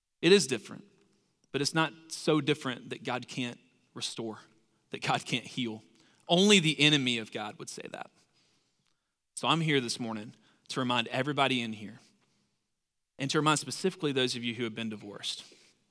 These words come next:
Can I just tell you something? Man, if you've been divorced in the room, I'm, I'm sorry for how the church has treated divorced people over the years. I really am. While, while I didn't personally commit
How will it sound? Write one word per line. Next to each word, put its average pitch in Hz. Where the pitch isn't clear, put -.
Can 151
I 165
just 175
tell 143
you 147
something? 131
Man, 131
if 117
you've 156
been 151
divorced 117
in 113
the 113
room, 113
I'm, 135
I'm 160
sorry 117
for 120
how 113
the 107
church 117
has 104
treated 117
divorced 107
people 113
over 107
the 101
years. 110
I -
really 127
am. 113
While, 127
while 127
I 131
didn't 127
personally 135
commit 127